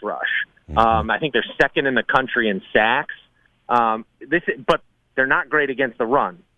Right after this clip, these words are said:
Speaker 1: And so, but we've seen this Memphis offense, even last week against the North Texas team that wasn't great against the run. They ran the ball better, but they weren't dominant running the ball. And this might be a game where, you know, you kinda want to be dominant running the ball. Um,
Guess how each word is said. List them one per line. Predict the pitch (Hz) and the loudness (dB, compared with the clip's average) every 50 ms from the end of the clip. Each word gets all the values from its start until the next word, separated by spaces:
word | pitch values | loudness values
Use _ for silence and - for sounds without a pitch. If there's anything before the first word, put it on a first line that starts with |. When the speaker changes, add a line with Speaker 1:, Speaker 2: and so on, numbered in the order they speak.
| _ _ | _ _
Speaker 1:
And | - 139 131 123 - - | -4 -4 -4 -4 -2 -2
so, | 170 151 143 139 131 127 117 - - - - - _ | 0 2 2 2 2 0 -2 -4 -10 -18 -20 -10 _
but | - 139 | -4 -2
we've | 135 139 139 120 - - | 0 0 -2 -2 -4 -4
seen | 202 214 202 180 160 151 | -2 0 0 0 0 0
this | 151 147 - | -2 -2 0
Memphis | 151 156 147 135 - 147 - - | 0 0 0 0 -2 -2 0 2
offense, | 175 196 196 - - 139 127 113 | 2 2 2 0 -2 -2 -2 -4
even | - 180 160 156 | -4 -6 -2 0
last | 147 147 160 175 185 175 - | 2 2 2 2 0 -2 -4
week | 135 127 120 - | -8 -10 -10 -10
against | 127 113 127 123 - - | -4 -2 -2 -2 -2 -2
the | 127 | 0
North | 123 127 123 - - | 2 2 2 2 0
Texas | 180 190 - _ _ _ _ | 0 0 0 _ _ _ _
team | - 135 127 117 | -8 -6 -4 -2
that | 113 117 - 113 | 0 0 0 2
wasn't | 127 131 120 127 117 | 2 2 2 0 0
great | 107 127 131 131 | 2 2 2 2
against | 131 123 131 120 - | 2 0 -2 -2 -2
the | - 127 | -2 0
run. | 147 139 143 | 0 0 0
They | 185 208 | 0 0
ran | 202 151 143 160 185 208 190 | 2 2 2 2 2 2 0
the | 151 | 0
ball | 123 - 113 107 107 113 - _ | 0 0 0 0 0 -2 -2 _
better, | 139 151 170 139 104 95 90 - - - - _ _ _ _ - | 0 0 0 0 -2 -4 -8 -10 -14 -20 -20 _ _ _ _ -6
but | 143 117 | -2 0
they | 147 147 | 2 2
weren't | 156 175 202 196 151 117 - | 2 2 2 2 0 -2 -2
dominant | - 131 135 151 156 135 113 104 101 - | -2 0 2 0 0 0 -2 -4 -4 -4
running | - 110 110 107 104 104 101 104 | -2 -2 -2 -2 -2 -4 -4 -4
the | 98 | 0
ball. | 92 110 107 95 101 101 95 - - - - - _ _ _ _ - | 2 2 2 4 2 0 0 -2 -8 -14 -20 -20 _ _ _ _ -2
And | 135 135 156 | 0 2 2
this | 170 - | 0 2
might | - 180 170 160 123 | 2 0 0 0 0
be | - 151 143 | -2 -2 -2
a | 131 | 0
game | 113 139 143 147 151 147 139 131 | 0 0 2 2 2 0 0 0
where, | 123 123 123 123 120 120 117 117 117 - - | 2 2 2 4 2 2 2 0 -2 -4 -6
you | - 131 120 | -4 -2 0
know, | 113 110 113 | 2 2 2
you | 120 117 123 | 0 -2 -2
kinda | 123 - 143 139 127 | 0 2 2 2 2
want | 110 110 127 143 143 - | 2 2 0 0 0 -2
to | - - | -8 -10
be | - - 78 - _ _ _ _ _ _ _ - | -10 -12 -14 -14 _ _ _ _ _ _ _ 0
dominant | 143 120 117 113 110 104 98 - | 2 2 2 0 -2 -2 -4 -2
running | 101 120 117 113 110 107 107 | 0 0 0 0 0 0 0
the | 104 | 0
ball. | 95 90 110 104 95 92 92 90 - _ _ | 2 2 2 2 2 0 -2 -4 -6 _ _
Um, | - 127 120 117 113 113 110 107 110 107 | -2 0 2 2 2 0 0 -2 -4 -6